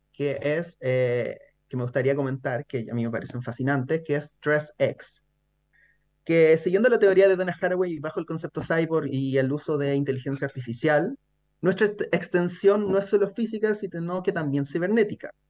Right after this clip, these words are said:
Y muchos de nosotros no, eh, <laughs> hay carreras y, y carreras profesionales que dependen de eso,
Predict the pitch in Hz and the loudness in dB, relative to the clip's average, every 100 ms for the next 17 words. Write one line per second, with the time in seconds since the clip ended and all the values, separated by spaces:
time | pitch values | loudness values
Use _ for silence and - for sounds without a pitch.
0 | _ 135 143 151 175 196 165 160 160 170 | _ -2 -2 -2 -2 -4 -4 -6 -4 -4
1 | 180 170 156 151 147 143 139 - - - | -4 -6 -4 -4 -2 -2 -4 -6 -12 -18
2 | _ 127 120 117 113 113 - _ _ _ | _ 0 2 4 2 -4 -12 _ _ _
3 | _ _ 131 175 139 - 127 131 139 156 | _ _ -2 0 -2 0 -2 0 2 4
4 | 156 135 147 139 127 131 120 117 - 123 | 4 4 2 -2 -8 -6 -10 -8 -4 0
5 | 147 135 131 127 131 143 156 143 135 113 | 0 0 -4 -6 -4 -2 -2 0 -2 -2
6 | 120 123 131 131 127 127 - 123 165 | -2 -4 -2 -2 0 0 -2 -8 -10